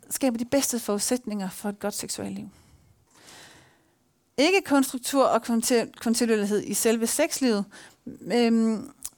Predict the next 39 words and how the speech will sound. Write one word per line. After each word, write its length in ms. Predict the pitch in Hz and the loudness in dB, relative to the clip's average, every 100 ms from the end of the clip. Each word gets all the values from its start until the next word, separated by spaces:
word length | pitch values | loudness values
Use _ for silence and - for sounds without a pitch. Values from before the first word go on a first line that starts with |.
| - | 0
men 180 | 247 | 2
også 200 | 269 302 | 4 2
i 20 | 302 | 2
dialogen. 480 | 285 277 339 202 - _ - - - | 2 2 2 2 -4 _ -20 -18 -6
At 120 | 240 | 0
det 60 | 262 | 4
er 40 | |
noget, 140 | 269 | 4
vi 60 | 285 | 2
taler 320 | - 302 262 | 2 2 4
om 80 | 240 | 2
jævnligt. 460 | 220 285 381 - - _ - - | 4 2 0 -6 -18 _ -20 -2
Det 60 | 269 | 4
er 20 | |
noget, 140 | 277 | 4
der 60 | 302 | 4
er 40 | |
på 60 | 285 | 2
dagsordenen 640 | 240 277 302 - 226 214 | 2 2 2 0 -2 -2
hos 220 | 202 233 | -2 -2
os, 260 | 208 - - _ - | -4 -10 -14 _ -4
ligesom 220 | 247 240 | 0 2
alle 120 | 240 | 4
mulige 160 | 247 254 | 4 4
andre 160 | 262 294 | 4 2
ting 180 | 240 | 0
er 40 | 220 | -4
på 100 | - | -4
dagsordenen. 540 | 185 214 - 214 196 - - - - - _ _ - - | -6 -6 -10 -12 -14 -14 -20 -20 -20 -20 _ _ -6 -2
At 120 | 226 | 2
vores 140 | 233 | 2
kalender 480 | - 247 240 294 208 - _ - | 2 2 6 4 2 -4 _ 0
afspejler 520 | 220 254 - 214 196 | 2 2 2 0 0
det, 160 | 190 226 | -4 -4
som 120 | 220 | -2
er 60 | 196 | -4
vigtigst 360 | 233 208 - | -4 -6 -6
for 80 | 220 | -2
os. 280 | 208 - | -2 -4